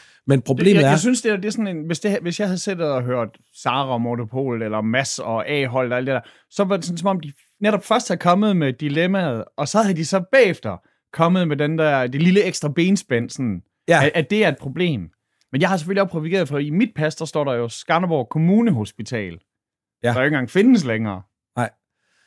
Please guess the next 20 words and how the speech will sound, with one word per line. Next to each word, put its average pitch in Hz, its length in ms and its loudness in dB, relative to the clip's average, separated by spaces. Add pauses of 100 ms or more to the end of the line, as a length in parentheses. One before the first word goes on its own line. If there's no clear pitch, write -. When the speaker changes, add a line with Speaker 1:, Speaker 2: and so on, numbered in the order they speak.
(540)
Speaker 1:
Men, 135 200 4
Speaker 2:
Så, 127 140 -6 (760)
Speaker 1:
ja, 139 80 0
Speaker 2:
ej. 139 200 -2
Speaker 1:
men 151 120 6
jeg 165 120 4
tænker 185 180 6
bare, 160 280 2
altså, 139 160 -2
hvordan, 151 380 -2
om 117 120 -4
vi 123 80 0
kan 127 120 0
hjælpe 139 200 0
Frederik, 131 240 0
fordi 131 180 0
han 117 140 0
har, 123 240 -2
han 127 200 -2
siger, 185 420 2